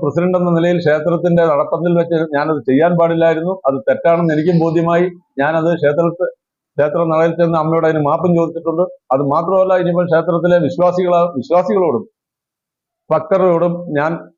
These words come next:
ആ ചെയ്ത ആ തെറ്റിന് പൂർണ്ണമായും മാപ്പ് ചോദിക്കുന്നു. എൻ്റെ പേര് ഷിബു പ്രഭാകർ എന്നാണ്. ഞാൻ അറയ്ക്കൽ ദേവീ ക്ഷേത്രത്തിന്റെ ഉപദേശ സമിതി പ്രസിഡന്റാണ്. ഞാൻ ഇന്ന് ഈ പ്രസ് മീറ്റ് വിളിച്ചതിന്റെ കാരണം അറയ്ക്കൽ ക്ഷേത്രവുമായിട്ട്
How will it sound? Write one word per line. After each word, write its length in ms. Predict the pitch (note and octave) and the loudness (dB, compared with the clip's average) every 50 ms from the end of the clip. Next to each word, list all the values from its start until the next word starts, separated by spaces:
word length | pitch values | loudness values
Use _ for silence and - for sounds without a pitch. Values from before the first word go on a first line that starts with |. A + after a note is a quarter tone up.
| _ _ _ _ _ _ _ _ _ - | _ _ _ _ _ _ _ _ _ -6
ആ 80 | D3+ D#3 - - | -4 -4 -2 -2
ചെയ്ത 160 | D#3+ E3 D#3+ | 0 0 2
ആ 120 | D#3+ D#3 D3+ D#3+ | 2 0 0 0
തെറ്റിന് 300 | D3+ C#3+ D3+ E3 E3 E3+ F3 F3 F3 - - _ _ - | -2 -2 0 0 0 0 -2 -4 -8 -14 -18 _ _ -4
പൂർണ്ണമായും 480 | B2+ C#3 D3+ F3 F3 F3+ F3+ F#3 F#3 E3 | -2 -2 0 0 0 0 2 2 0 0
മാപ്പ് 180 | D#3+ D#3+ - F3 E3+ | 0 0 0 0 0
ചോദിക്കുന്നു. 340 | D#3+ D3+ D3+ C#3 C#3+ D#3 F3+ F#3 | 2 2 0 0 -2 -2 -4 -6
എൻ്റെ 120 | - - - D#3+ | -6 -2 0 0
പേര് 160 | D#3+ D#3 E3+ F3 - E3+ E3+ | 2 2 0 0 -2 -4 -4
ഷിബു 200 | - C3+ C#3 F3 F3 F3 | -2 -2 0 0 -2 -2
പ്രഭാകർ 320 | F3 E3+ D3+ D3+ D3+ D3 C#3+ | -2 0 0 0 0 0 0
എന്നാണ്. 220 | B2+ A#2 A2+ C#3 - - - _ _ _ _ _ _ _ _ _ _ | -2 -2 -4 -4 -6 -10 -16 _ _ _ _ _ _ _ _ _ _
ഞാൻ 140 | - C3+ C#3 D3 D3 - C3 C3+ | -4 -2 -2 -4 -4 -4 -2 -2
അറയ്ക്കൽ 280 | C#3 D3+ - F#3 F3 D#3+ D3 | -2 -2 0 0 0 2 0
ദേവീ 180 | D3+ D3+ D#3+ D3 B2+ | 0 0 0 0 0
ക്ഷേത്രത്തിന്റെ 480 | D#3 D3 D#3 C#3+ B2+ B2 C#3 C#3 C#3+ C#3+ C#3 - - _ _ C#3 C3 | 0 0 0 -2 -2 0 0 2 2 0 0 -4 -14 _ _ -4 -2
ഉപദേശ 240 | A#2+ C3+ E3 E3+ E3 - D3+ | 0 2 2 0 0 -2 -2
സമിതി 200 | D3 D3 D3+ D3+ D3+ | -4 -4 -4 -4 -4
പ്രസിഡന്റാണ്. 480 | B2 A#2+ C#3 C#3 C3+ A#2+ A2 G2+ A2+ - - _ _ _ _ _ _ _ _ _ _ _ _ _ _ _ _ - D3 | -4 -2 -2 0 0 0 0 -2 -4 -6 -10 _ _ _ _ _ _ _ _ _ _ _ _ _ _ _ _ -4 -2
ഞാൻ 100 | D#3 F3 F#3 | -2 0 0
ഇന്ന് 120 | F3+ F#3 F#3+ | 0 0 0
ഈ 60 | F#3 - | 0 0
പ്രസ് 200 | E3+ E3+ E3+ F3 | -2 -2 0 0
മീറ്റ് 180 | F3+ F#3 E3+ F#3 E3+ | 0 0 0 0 0
വിളിച്ചതിന്റെ 360 | E3 D#3+ C#3 F3 F3+ E3+ D#3+ D3 | 0 0 0 0 0 2 2 0
കാരണം 260 | C#3+ C#3 C3+ C3+ C#3+ E3 C#4+ C#4 _ _ _ _ _ _ _ - C3 | 0 0 0 -2 -6 -8 -12 -18 _ _ _ _ _ _ _ -6 -4
അറയ്ക്കൽ 280 | D3 D#3 F3 E3+ G#3 G3 - | -2 -2 -2 -2 -2 -2 0
ക്ഷേത്രവുമായിട്ട് 640 | E3+ E3+ E3+ E3+ F3+ F3+ F3 E3+ E3+ E3+ D#3+ E3 | 0 0 0 0 0 0 2 2 0 0 0 0